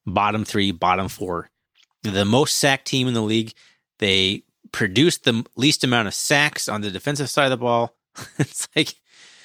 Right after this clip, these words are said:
how do they beat U C Davis? You're looking at these stats, looking at their record. I don't even underst-, understand what possibly could have happened in Pocatello. Pocatello is one of those just weird places to play football. Like, just, just weird stuff happens there.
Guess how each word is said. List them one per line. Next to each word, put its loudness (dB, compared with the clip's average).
how 0
do -2
they 2
beat 0
U 0
C -6
Davis? 0
You're -4
looking -4
at -4
these -4
stats, 0
looking 0
at -2
their 0
record. 0
I 2
don't 0
even 0
underst-, -10
understand -2
what -4
possibly 0
could -2
have -2
happened -2
in -8
Pocatello. -2
Pocatello 2
is 0
one 2
of 0
those -8
just -4
weird 0
places -2
to -4
play 0
football. -6
Like, -14
just, -8
just -2
weird 2
stuff -2
happens -2
there. -8